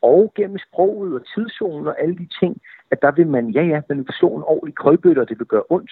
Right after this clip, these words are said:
men før eller siden, der vil man komme ud af det og komme styrket ud af det. Og de samme mennesker, de mener, at dem, der vil stå tilbage med problemet,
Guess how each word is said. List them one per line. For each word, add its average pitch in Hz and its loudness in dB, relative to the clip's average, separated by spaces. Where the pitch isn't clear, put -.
men 127 -8
før 180 2
eller 156 -8
siden, 127 -4
der 135 -2
vil 139 -4
man 110 -4
komme 92 -6
ud 202 2
af 131 6
det 147 -2
og - -8
komme 98 -8
styrket 190 2
ud 147 2
af 110 2
det. 127 -4
Og - 0
de 160 -2
samme 143 0
mennesker, 131 -6
de 160 -12
mener, 127 -8
at 101 -10
dem, 139 -2
der 151 -4
vil 113 -16
stå - -16
tilbage - 0
med 175 -4
problemet, 139 -4